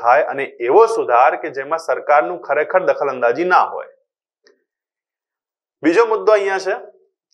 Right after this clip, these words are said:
કોર્ટનું ભારણ ઘટાડવું. આજે હું તમને મિત્રો એવું કહું કે આજની તારીખમાં તમે કોઈ કેસ નોંધાવો છો અને એક કેસનો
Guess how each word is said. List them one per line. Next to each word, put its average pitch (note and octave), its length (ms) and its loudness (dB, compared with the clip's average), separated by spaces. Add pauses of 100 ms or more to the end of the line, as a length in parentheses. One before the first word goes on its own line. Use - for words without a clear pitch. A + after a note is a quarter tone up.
(120)
કોર્ટનું F3 500 0
ભારણ B2+ 340 0
ઘટાડવું. G2 480 -4 (1700)
આજે F3 260 2
હું G3+ 120 -2
તમને G3+ 180 -2 (100)
મિત્રો F#3 240 -6
એવું F3 180 -4
કહું G2+ 260 -4 (1700)
કે - 160 0
આજની F3 340 -2
તારીખમાં F#3 480 -2
તમે C#3+ 220 -6 (600)
કોઈ F3+ 180 2 (120)
કેસ D3+ 260 -2 (320)
નોંધાવો C3 520 0
છો F#2+ 100 -20 (1300)
અને C3 140 -6 (260)
એક - 140 2 (200)
કેસનો E3 360 -4